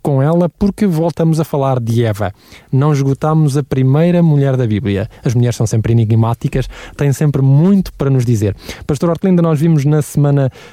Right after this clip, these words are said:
eh, passada, no programa passado, que, hum, esta mulher, eh, em lugar de, de ter um lugar secundário, como muitas vezes, eh, se pensou,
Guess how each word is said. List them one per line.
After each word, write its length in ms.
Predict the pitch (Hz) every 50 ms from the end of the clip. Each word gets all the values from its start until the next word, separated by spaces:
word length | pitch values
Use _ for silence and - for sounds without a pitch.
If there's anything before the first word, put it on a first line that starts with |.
| - -
eh, 280 | 143 131 123 123 120
passada, 460 | 107 - 120 - - 139 160 185 180 165
no 100 | 139 120
programa 400 | - 117 110 120 123 123 117 -
passado, 440 | - 110 - - 131 143 165 156 135 - - - - _ _ -
que, 340 | - 156 156 156 151 156 156
hum, 480 | 151 151 151 151 151 151 151 151 170 165 - -
esta 280 | - 190 156 - -
mulher, 380 | 175 160 147 131 123 120 127 147
eh, 500 | 190 190 160 143 139 131 127 131 131 -
em 60 | 135
lugar 420 | 135 131 123 120 135 143 143 139 135
de, 440 | 127 123 131 135 131 131 131 123 - - - - - -
de 120 | 135 127 120
ter 180 | - 147 143
um 140 | 139 135 135
lugar 300 | 135 127 127 135 135 127
secundário, 600 | - - - - 147 139 135 123 117 120 143 151
como 200 | - - 120 113
muitas 240 | 113 113 - 113 104
vezes, 360 | 107 113 110 101 - - 131
eh, 160 | - 117 120
se 120 | - 139 143
pensou, 440 | 156 - - - 220 - 139 147